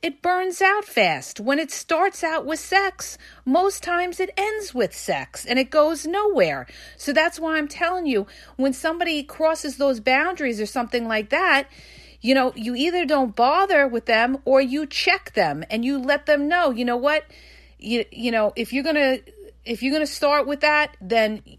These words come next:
you know what, don't even bother talking to me because that's not what I'm about. I'm about trying to get to know somebody, okay? But in a sense, they've already shown you who they are 'cause they're bringing those kind of things up already.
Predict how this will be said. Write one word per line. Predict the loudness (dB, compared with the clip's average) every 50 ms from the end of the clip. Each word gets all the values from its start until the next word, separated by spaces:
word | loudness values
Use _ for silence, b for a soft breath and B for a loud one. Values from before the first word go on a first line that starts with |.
| _ _ _
you | -10 -6 -4 -2
know | -2 0
what, | 0 0 0 0 -2 -6 _ -20 -20 _ _ _ -20 -20 -6
don't | -2 0 0 0 0
even | -2 -2 -4 -2 -2
bother | 0 0 2 2 0 0 -2
talking | -2 0 -2 0 -2 -4 -8 -8
to | -8 -6
me | -6 -4 -6
because | -6 -6 -6 -6 -2
that's | 0 0 0 -2 -2 -6
not | -6 -4 -4 -2
what | -4 -4
I'm | -4 -4 -6
about. | -2 0 0 2 2 0 -2 -4
I'm | -6 -8 -8
about | -6 -4 -2 0 0 0 -2 -4
trying | -6 -4 -4 -4 -4
to | -4
get | -4 -6 -6
to | -6 -6
know | -4 -2 0 0 -2
somebody, | -2 -4 -6 -6 -4 -4 -4 -4 -4 -6 -8 -10 -12 -10 -8
okay? | -6 -2 2 4 6 6 6 4 2 -2 B B B B B B B B B B 2
But | 4 4 4 2 -2 _ _ _ _ _ _ _ -6
in | -2 0 0
a | 0
sense, | -2 -2 0 0 2 2 0 0 -2
they've | -2 -2 0 2
already | 2 2 0 0 -4
shown | -6 -6 -2 0 0 0 0 0 0
you | 0 -2 -4 -6
who | -6 -4 -4 -2
they | 0 0 0 -2 -2 -4
are | -4 -2 0 0 0 0 -4
'cause | -8 -10 -10 -8 -2
they're | 0 0 0
bringing | 0 -2 -4 -4 -2 -2 -2 -2 0
those | -2 -2 -2 -4
kind | -6 -8 -8 -6 -6 -6
of | -6 -6
things | -6 -4 -4 -4 -4 -6 -8 -8 -6
up | -6 -6 -4 -4
already. | -4 -2 0 2 2 0 0 -2 -6 -10